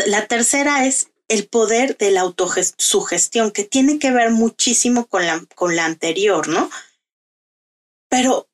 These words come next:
autosuge-, sugestionarte es, así como nos sugestionamos para lo negativo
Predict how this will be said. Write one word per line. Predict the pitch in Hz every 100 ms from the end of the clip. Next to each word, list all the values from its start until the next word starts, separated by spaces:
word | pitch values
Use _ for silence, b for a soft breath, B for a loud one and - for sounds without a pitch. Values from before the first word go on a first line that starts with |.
| _ _ _
autosuge-, | 220 233 262 - 262 - 254 - - _
sugestionarte | - - 233 240 226 - 240 254 285 285 285 330 330
es, | 226 247 -
así | - 196 320
como | 302 494 381
nos | 202 190
sugestionamos | 226 202 190 180 214 196 214 269 -
para | 202 185
lo | 175 175
negativo | 175 170 165 165 196 180 196 359